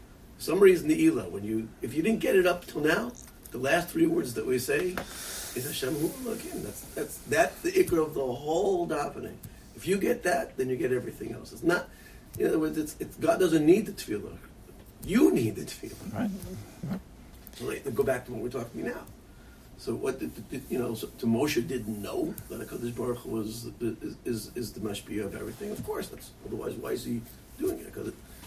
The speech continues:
Speaker 1: so it almost sounds like Hakadosh Baruch Hu saying, "Listen, you're not going. Forget about it. Enough." But, but, but some Peshatim will tell you that, that, that, that, that he, that if he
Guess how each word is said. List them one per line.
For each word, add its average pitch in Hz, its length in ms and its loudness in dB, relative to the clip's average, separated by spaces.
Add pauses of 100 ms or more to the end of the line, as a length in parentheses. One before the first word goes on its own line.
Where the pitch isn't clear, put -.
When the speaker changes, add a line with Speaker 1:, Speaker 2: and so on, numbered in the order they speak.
Speaker 1:
so - 140 0
it - 60 2
almost 196 240 6
sounds 160 220 4
like 120 100 2
Hakadosh 120 260 -2
Baruch 113 180 -2
Hu - 20 -10
saying, 107 260 -2
"Listen, 156 300 -4 (720)
you're 220 100 0
not - 120 -4
going. 214 320 -4
Forget - 260 -12
about - 160 -14
it. - 340 -14 (120)
Enough." - 420 -8 (2000)
But, 147 360 0
but, 139 200 4
but 131 160 2
some 175 180 2
Peshatim 117 320 -2
will 107 160 -4
tell 98 220 -6
you 101 140 -2
that, 104 320 -6
that, 104 200 -4 (380)
that, - 260 -10
that, 101 220 -6
that 98 200 -6
he, 107 140 -6 (180)
that - 120 -8 (600)
if 117 100 -10
he 113 140 -6